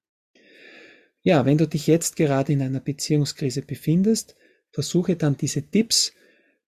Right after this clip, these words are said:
die dann mit der nächsten Folge beginnen, der Reihe nach umzusetzen. Ja, also dabei sollte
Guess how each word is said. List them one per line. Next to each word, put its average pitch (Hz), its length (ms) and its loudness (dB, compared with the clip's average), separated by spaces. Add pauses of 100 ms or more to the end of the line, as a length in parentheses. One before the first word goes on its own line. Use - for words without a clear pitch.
die 139 260 0
dann 131 300 -2
mit 143 160 -6
der 127 80 -2
nächsten 123 340 -6
Folge 117 380 -4
beginnen, 175 640 2 (220)
der 151 160 0
Reihe 135 320 4
nach 113 300 0
umzusetzen. 147 840 -8 (260)
Ja, 160 300 -4 (460)
also 120 300 -4 (260)
dabei 139 220 0
sollte 143 500 2